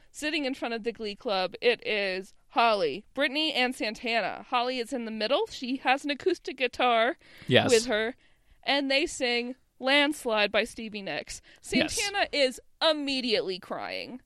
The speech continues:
Speaker 2: Yes.
Speaker 1: So
Speaker 2: <laughs> No, yeah. Santana definitely has a,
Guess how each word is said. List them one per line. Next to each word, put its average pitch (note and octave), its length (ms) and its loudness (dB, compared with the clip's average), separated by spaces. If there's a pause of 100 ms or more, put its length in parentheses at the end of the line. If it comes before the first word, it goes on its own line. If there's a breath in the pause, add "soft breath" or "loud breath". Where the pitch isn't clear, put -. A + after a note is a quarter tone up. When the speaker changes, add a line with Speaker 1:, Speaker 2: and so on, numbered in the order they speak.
Speaker 2:
Yes. E3 360 8
Speaker 1:
So G3+ 440 2 (120)
Speaker 2:
<laughs> B3 140 0
No, G#3 240 6
yeah. E3 220 8 (640 loud breath)
Santana A#3 540 8
definitely D#3 580 6
has B2+ 420 8
a, B2+ 240 4